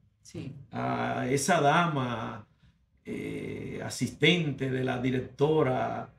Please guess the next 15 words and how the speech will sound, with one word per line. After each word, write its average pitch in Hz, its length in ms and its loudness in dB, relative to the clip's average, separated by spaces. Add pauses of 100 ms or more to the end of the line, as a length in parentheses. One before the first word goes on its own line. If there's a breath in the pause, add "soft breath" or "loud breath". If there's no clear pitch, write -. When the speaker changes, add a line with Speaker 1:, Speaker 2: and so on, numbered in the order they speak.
(480)
Speaker 2:
que 127 360 2
de 127 140 4
verdad 135 600 4 (380)
hace 139 260 2
un 175 180 0
trabajo 147 640 2 (220)
impecable 160 1160 4 (340 loud breath)
con 143 380 2
lindos 185 440 2
sentimientos, 143 1300 0 (460 soft breath)
que - 400 -2
las 123 220 4
palabras 151 760 4 (120)
no 156 200 -4
describen 160 920 0